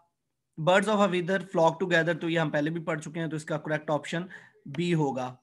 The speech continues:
उसके बाद यानी इसका मतलब अगर हम देखें तो हम ख्याल, या आप ये कह लें चोर का भाई भी जेब, जेब कतरा होता है,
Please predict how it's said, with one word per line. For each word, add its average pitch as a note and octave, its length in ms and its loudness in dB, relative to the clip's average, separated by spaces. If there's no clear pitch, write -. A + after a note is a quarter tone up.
उसके F#3+ 260 0
बाद G#3 420 4
यानी G3 300 0
इसका F3 240 -4
मतलब F#3 320 -2
अगर F#3+ 180 0
हम F#3 140 0
देखें F3+ 220 -2
तो F3 80 -4
हम F3 240 0
ख्याल, E3 440 2
या E3+ 160 4
आप E3 220 2
ये D#3+ 120 -2
कह E3 120 2
लें E3+ 160 0
चोर D#3+ 240 -2
का F3 80 -2
भाई D#3 180 2
भी D#3 100 -2
जेब, D3+ 320 -4
जेब D3+ 320 -2
कतरा D#3 220 0
होता C#3 220 0
है, C3 160 -4